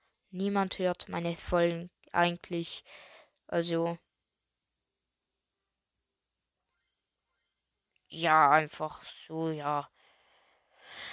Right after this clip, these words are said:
Frag ich mich auch, finde ich schade, dass niemand mehr normalen Podcast hört. Und ja, ich kann's verstehen, aber ich kann kein Videopodcast machen.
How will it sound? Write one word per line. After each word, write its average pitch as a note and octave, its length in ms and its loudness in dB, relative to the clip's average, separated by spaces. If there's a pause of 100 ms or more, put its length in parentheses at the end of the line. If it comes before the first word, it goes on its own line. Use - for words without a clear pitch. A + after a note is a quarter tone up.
(320)
Frag G#3+ 220 10
ich C4 200 4
mich G#3+ 280 2
auch, G#3 220 6
finde A3+ 320 0
ich - 120 -2
schade, F3+ 340 2
dass - 220 -8
niemand G3 320 -2
mehr F3 120 -2
normalen F#3+ 420 4
Podcast - 840 -4
hört. F3 540 0
Und E3+ 600 -6 (180)
ja, D#3+ 340 6
ich - 400 -4 (500)
kann's G3 220 6
verstehen, G3+ 640 0 (840)
aber F#3+ 280 10
ich - 200 -6
kann G3 400 0
kein F3+ 320 0 (200)
Videopodcast E3+ 840 0
machen. D#3 280 -10